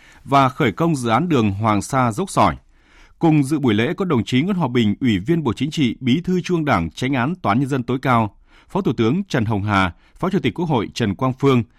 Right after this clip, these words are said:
lãnh đạo một số bộ ngành địa phương. Tin của phóng viên Vũ Dũng và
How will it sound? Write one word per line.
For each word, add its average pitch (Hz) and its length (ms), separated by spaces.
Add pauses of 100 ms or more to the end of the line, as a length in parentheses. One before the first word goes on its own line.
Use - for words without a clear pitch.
(140)
lãnh 175 160
đạo 131 180
một 113 160
số 113 300
bộ 180 220
ngành 95 280
địa 98 80
phương. 123 260 (760)
Tin 135 200
của 98 100
phóng 107 160
viên 113 180
Vũ 123 160
Dũng 139 280
và 104 140